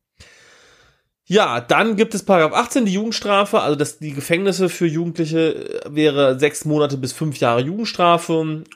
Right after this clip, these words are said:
Und wenn die Strafe für Erwachsene mit mehr als zehn Jahren bestraft ist, dann gäbe es auch bis zu zehn Jahren Jugendstrafe. Das ist also für Jugendliche, zum Beispiel für die Täter, ähm, oder die Beschuldigten aus Wunstorf und Salzgitter, ist bei zehn Jahren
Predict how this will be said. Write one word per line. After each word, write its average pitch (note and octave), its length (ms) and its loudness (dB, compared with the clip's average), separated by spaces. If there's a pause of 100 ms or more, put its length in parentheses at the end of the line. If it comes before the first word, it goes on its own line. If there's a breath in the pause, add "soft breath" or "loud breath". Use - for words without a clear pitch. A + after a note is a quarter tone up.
Und C3+ 360 0
wenn C3+ 200 0
die C3 120 -2
Strafe B2 380 -2
für C3+ 120 -2
Erwachsene B2+ 420 0
mit C3+ 140 -2
mehr B2 140 0
als A#2+ 180 -2
zehn A#2+ 220 -2
Jahren A#2 220 2
bestraft B2 460 -2
ist, C3 160 -4
dann A#2 140 -2
gäbe A#2+ 240 0
es - 200 -10
auch A#2+ 180 -6
bis E3 280 0
zu E3 280 -2
zehn G#3 420 2
Jahren C#3+ 440 2
Jugendstrafe. C3 1040 -4 (600 loud breath)
Das E3+ 180 0
ist G3 140 -2
also D3+ 280 2
für - 180 -4
Jugendliche, F3 1000 0
zum C#3 180 -6
Beispiel C#3 340 -2
für C#3+ 260 -4
die C3+ 260 -6
Täter, C#3 640 0
ähm, B2 460 0 (100)
oder B2+ 220 2
die B2 100 -8
Beschuldigten C3 800 -2 (440 soft breath)
aus A#2+ 280 2
Wunstorf C3+ 320 0
und A#2+ 100 -4
Salzgitter, B2+ 680 0
ist - 180 -6
bei B2 120 2
zehn F3+ 420 -2
Jahren C#3+ 580 0